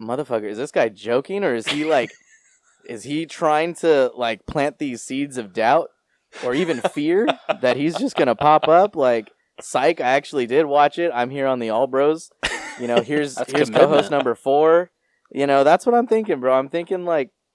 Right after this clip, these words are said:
Speaker 1: like, "Surprise, co-host number four is here." And then, you know, it's like, "Oh, hey, what's up, number four?" You know, that's what I'm thinking is gonna happen while you guys are
Speaker 3: Yeah.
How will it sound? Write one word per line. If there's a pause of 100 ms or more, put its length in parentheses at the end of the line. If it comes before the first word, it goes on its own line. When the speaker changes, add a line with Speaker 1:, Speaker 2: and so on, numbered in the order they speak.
(360)
Speaker 1:
like,
"Surprise,
co-host
number
four
is
here."
And
then,
you
know,
it's
like,
"Oh, (640)
hey,
what's
up,
number
four?"
You
know,
that's
what
I'm
thinking
is
gonna
happen
while
you
guys
are
Speaker 3:
Yeah.